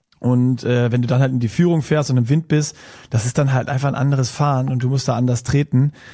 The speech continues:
Ähm, und dementsprechend, ja, war das halt zu erwarten, dass da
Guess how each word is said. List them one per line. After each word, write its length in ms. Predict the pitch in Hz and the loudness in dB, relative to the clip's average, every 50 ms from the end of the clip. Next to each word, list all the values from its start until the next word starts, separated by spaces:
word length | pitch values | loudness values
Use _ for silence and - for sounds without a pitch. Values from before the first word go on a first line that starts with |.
| - - _ _ | -20 -20 _ _
Ähm, 540 | - 123 120 123 123 120 120 120 120 120 117 - | 0 2 2 2 2 2 2 2 2 0 0 -2
und 440 | - 131 127 123 120 120 117 120 - | 0 2 2 4 4 2 0 0 0
dementsprechend, 800 | 123 123 127 123 - - - 139 135 - - 135 127 123 - - - - - - | 0 0 0 0 -2 -2 -2 -2 0 2 2 2 2 0 -2 -6 -12 -12 -12 -10
ja, 280 | - 120 110 120 123 120 | -8 -4 -2 -2 0 0
war 100 | 123 123 | 0 0
das 140 | 131 131 - | 0 0 -2
halt 120 | 123 113 | -2 -2
zu 120 | - - 131 | -2 -4 -4
erwarten, 360 | 127 110 120 127 143 - 143 | -2 0 -2 -2 -2 -2 -4
dass 160 | 127 117 - | -4 -4 -4
da 400 | - 120 123 123 120 117 - - | -2 -2 0 0 -2 -2 -4 -8